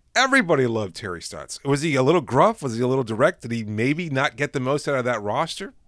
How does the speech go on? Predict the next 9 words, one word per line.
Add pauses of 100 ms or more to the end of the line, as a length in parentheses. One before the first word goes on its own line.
(160)
All
things
possible. (320)
The
defense
has
been
woeful
there.